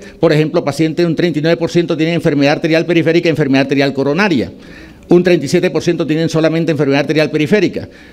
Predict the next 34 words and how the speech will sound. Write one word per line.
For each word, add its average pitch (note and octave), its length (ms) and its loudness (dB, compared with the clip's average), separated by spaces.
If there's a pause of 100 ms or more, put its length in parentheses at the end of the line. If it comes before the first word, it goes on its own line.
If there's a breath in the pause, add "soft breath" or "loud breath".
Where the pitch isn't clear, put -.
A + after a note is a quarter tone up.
(180 loud breath)
un F#3 120 6
catorce F3 440 0
por D#3+ 120 -2
ciento E3 220 -2
tiene E3 140 0
enfermedad D#3+ 420 0
cardia-, D#3 420 0
arterial C#3 380 -2
periférica, E3 380 0
enfermedad C#3+ 360 2
cerebrovascular, F3 880 0 (280 loud breath)
y F#3 140 2
un F#3+ 100 4
diez F3 160 4
por F3+ 160 -2
ciento E3+ 260 0
tiene D#3 200 0
enfermedad D3 340 2
arterial D#3 280 0
periférica D3+ 520 0
y C#3+ 40 0
cerebrovascular D3+ 1080 0 (120)
y C#3 80 4
enfermedad C3+ 380 0
coronaria. D3+ 400 2
Esto F3 160 4
indica F#3+ 240 4
que F3 100 0
cuando D3 240 2
veamos G3+ 240 4
un G3+ 60 0
paciente G3 280 2
con G3 140 0
enfermedad D#3 520 -2